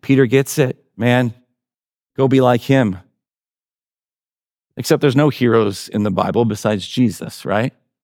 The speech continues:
And Peter, even in this moment where you're seeing the next iteration in his life, the next sort of progression of, like, him being converted further, more deeply into the gospel, into the mission that Jesus has for him,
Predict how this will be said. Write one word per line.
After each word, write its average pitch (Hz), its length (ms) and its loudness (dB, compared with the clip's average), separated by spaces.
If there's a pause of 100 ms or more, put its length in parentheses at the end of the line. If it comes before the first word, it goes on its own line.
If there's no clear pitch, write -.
(300)
And 117 160 0
Peter, 139 480 2
even 165 320 2
in 170 120 2
this 139 200 0
moment 120 600 -2 (200)
where 123 120 2
you're 123 140 4
seeing 147 420 2
the 120 80 2
next 127 280 0
iteration 123 500 0
in 123 60 0
his 120 120 -4
life, 127 240 2
the 107 80 -2
next 120 200 0
sort 135 140 2
of 113 60 -2
progression 117 600 0
of, 101 100 -4
like, 104 200 -2
him 127 160 2
being 120 180 0
converted 117 420 0
further, 127 560 2 (240)
more 117 120 2
deeply 135 540 2
into 135 140 4
the 123 120 -2
gospel, 127 500 0 (180)
into 113 200 2
the 104 140 -2
mission 127 360 2
that 123 100 0
Jesus 113 420 -4
has 120 280 -6
for 135 200 -4
him, 143 140 -2